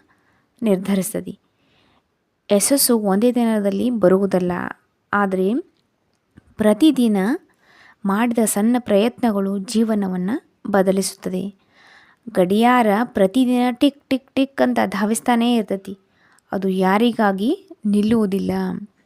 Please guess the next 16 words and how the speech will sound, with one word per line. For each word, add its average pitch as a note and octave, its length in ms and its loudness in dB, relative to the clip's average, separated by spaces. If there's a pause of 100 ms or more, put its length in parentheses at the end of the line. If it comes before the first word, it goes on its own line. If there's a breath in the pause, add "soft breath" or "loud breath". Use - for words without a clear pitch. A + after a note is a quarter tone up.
(1080 soft breath)
ನೀವು G#3+ 280 2
ನಿಂತರೆ C4+ 460 2
ನಿಮ್ಮ A3 260 0
ಕನಸುಗಳು B3+ 960 0 (120)
ನಿಂತು D4 280 -2
ಹೋಗ್ತಾವ. G3 420 -6 (1300 soft breath)
ಪರೀಕ್ಷೆ D4+ 440 2
ಅಂದ್ರೆ C4 560 0 (100)
ನಿಮ್ಗೆ A3+ 320 -2
ಭಯ G3 360 0
ತೋರಿಸುವ A3+ 560 0
ರಾಕ್ಷಸ A3 640 -2
ಅಲ್ಲ, G#3 280 2
ಅದು F3+ 280 -4 (1000 soft breath)
ನಿಮ್ಮ B3 240 2
ಸಾಮರ್ಥ್ಯವನ್ನ G#3+ 880 0